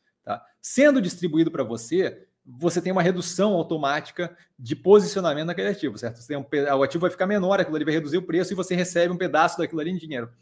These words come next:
É, eu não vejo propriamente como negativo ou positivo, acho que vai muito de como tá a estratégia da empresa e essa é uma empresa que eu não avalio de perto, tá? Então, é, acho que vale a pena observar ali o que que acontece daqui pra frente, o que que eles estão dando de sinal, o que que eles têm comentado sobre o movimento,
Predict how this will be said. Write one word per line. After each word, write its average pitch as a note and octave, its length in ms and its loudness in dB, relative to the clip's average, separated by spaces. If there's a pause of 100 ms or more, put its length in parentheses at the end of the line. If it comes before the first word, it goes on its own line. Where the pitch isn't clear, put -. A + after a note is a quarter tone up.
(540)
É, D3+ 300 -8
eu A#3+ 120 -2
não F#4 100 -2
vejo E4+ 160 2
propriamente A3+ 340 -2
como G#3+ 140 -2
negativo G3+ 480 0
ou G3+ 60 -4
positivo, G3 400 -2
acho B2+ 120 -8
que - 60 -12
vai D3 80 4
muito G#3 400 2
de E3 100 -6
como F3+ 220 -4
tá C#3+ 120 4
a D3+ 60 4
estratégia D#3 520 -2
da D#3+ 80 -8
empresa D3+ 360 -4
e D#3+ 60 0
essa D#3+ 180 -2
é - 20 -6
uma E3 60 -6
empresa D3+ 240 -6
que D#3+ 60 -8
eu E3+ 40 -8
não E3 80 -2
avalio D3+ 400 0 (840)
de D3 220 0
perto, C#3 380 -2
tá? A2+ 120 -10 (380)
Então, C#3+ 1000 -2
é, A2 240 -10 (440)
acho F3+ 220 0
que - 80 -6
vale F3 140 4
a D#3 40 2
pena E3+ 360 2
observar D#3+ 600 2
ali D#3 180 4
o E3+ 40 -2
que F3 120 -4
que F3+ 60 -6
acontece D#3+ 300 -4
daqui - 120 -12
pra D#3 120 -2
frente, E3+ 260 -4
o D#3+ 40 -10
que - 60 -16
que E3+ 80 -4
eles D#3+ 100 -6
estão D#3 180 -6
dando E3+ 280 2
de C3+ 80 -10
sinal, C#3+ 320 0
o - 20 -6
que - 80 -12
que - 80 -6
eles E3 120 -6
têm F3 100 -6
comentado E3 640 0
sobre B2+ 240 -8
o - 20 -8
movimento, D#3+ 460 -6